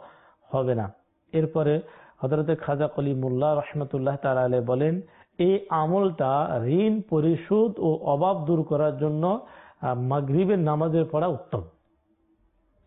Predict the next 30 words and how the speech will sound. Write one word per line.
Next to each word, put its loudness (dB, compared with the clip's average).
তা 0
আমরা -2
এর 4
উপর 2
ইনশাআল্লাহ 0
আযজা -2
ওয়া 0
জাল 0
আমরা 0
আমল 0
করতে -4
পারি। 0
মাগরিবের 0
নামাজের 0
পরে, -2
আহ, 0
সহি 2
এবং -2
শুদ্ধভাবে 0
যদি 0
কোরআনুল -2
করিম 0
যদি 0
আমরা, -2
আহ, 0
সহিভাবে 0
পড়ার 0
যদি 0
সৌভাগ্য -2
হয়, 0